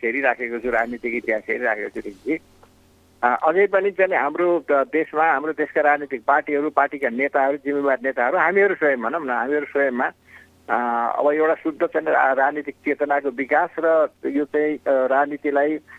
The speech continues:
अ, पेसा र व्यवसायको रूपमा नभएर सेवाको रूपमा, सेवा प्रवाहको रूपमा, जनताको सेवा गर्ने, अ,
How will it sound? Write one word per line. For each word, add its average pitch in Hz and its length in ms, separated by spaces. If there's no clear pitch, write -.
अ, 113 160
पेसा 139 300
र 143 100
व्यवसायको 139 540
रूपमा 139 260
नभएर 131 440
सेवाको 143 540
रूपमा, 139 340
सेवा 135 500
प्रवाहको 127 500
रूपमा, 131 260
जनताको 123 380
सेवा 131 320
गर्ने, 123 320
अ, 85 60